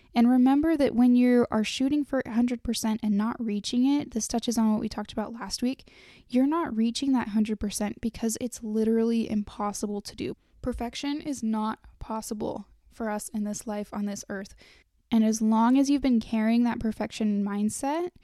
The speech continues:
you've stored up tons and tons of evidence for yourself that you don't meet your own expectations. So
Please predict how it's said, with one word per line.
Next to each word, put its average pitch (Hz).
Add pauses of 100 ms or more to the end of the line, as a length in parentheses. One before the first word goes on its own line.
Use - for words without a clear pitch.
(360)
you've 233
stored 233
up 226 (140)
tons 277
and 214
tons 233
of 214
evidence 208
for 247
yourself 254
that -
you 240
don't 220
meet 220
your 214
own 208
expectations. - (580)
So 208